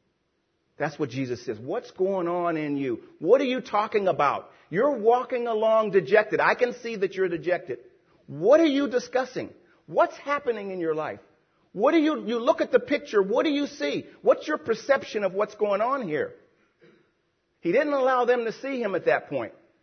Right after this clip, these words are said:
He's just walking along having a conversation with them. And he does that with us today. He walks along with us, having a conversation with us, wanting to open us up, wanting us to see,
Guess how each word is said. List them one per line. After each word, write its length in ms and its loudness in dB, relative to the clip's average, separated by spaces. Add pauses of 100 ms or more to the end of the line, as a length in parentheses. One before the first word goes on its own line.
(160)
He's 140 -2
just 180 -2
walking 440 2
along 360 0
having 320 -2
a 60 0
conversation 720 -4
with 140 -4
them. 200 -4 (200)
And 120 4
he 120 0
does 280 6
that 200 2
with 120 2
us 180 2
today. 440 0 (320)
He 100 -4
walks 360 4
along 340 4
with 160 0
us, 180 4 (180)
having 320 6
a 60 -2
conversation 720 2
with 160 2
us, 200 -4 (280)
wanting 360 2
to 120 4
open 340 4
us 180 -2
up, 200 2
wanting 280 -2
us 140 0
to 120 -6
see, 340 -4